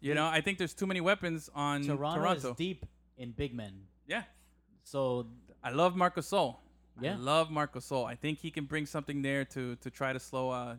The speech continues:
Speaker 2: All
Speaker 1: Giannis
Speaker 2: those,
Speaker 1: down.
Speaker 2: all those guys are gonna be focused one hundred percent on Giannis, stopping him. And if you stop Giannis, you stop Milwaukee.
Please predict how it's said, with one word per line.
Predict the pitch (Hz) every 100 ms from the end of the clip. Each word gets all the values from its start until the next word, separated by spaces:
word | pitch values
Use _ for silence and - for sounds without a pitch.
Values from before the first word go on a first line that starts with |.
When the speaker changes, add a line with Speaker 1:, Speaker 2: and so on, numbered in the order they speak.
| -
Speaker 2:
All | -
Speaker 1:
Giannis | -
Speaker 2:
those, | - 202
Speaker 1:
down. | 127 123 120 _
Speaker 2:
all | 160 185
those | 196 190 156
guys | 175 180 165
are | 143
gonna | 151
be | 143
focused | 135 156 156 156 143
one | 120 147
hundred | 147 147
percent | 143 143 135
on | 123
Giannis, | 120 131 151 170 - -
stopping | - 147 147 160
him. | 156 165 180 - _ _ _ -
And | 113
if | 123
you |
stop | 147 202 196
Giannis, | 147 170 185 127
you | 127
stop | 127 - 165 110
Milwaukee. | 117 117 139 95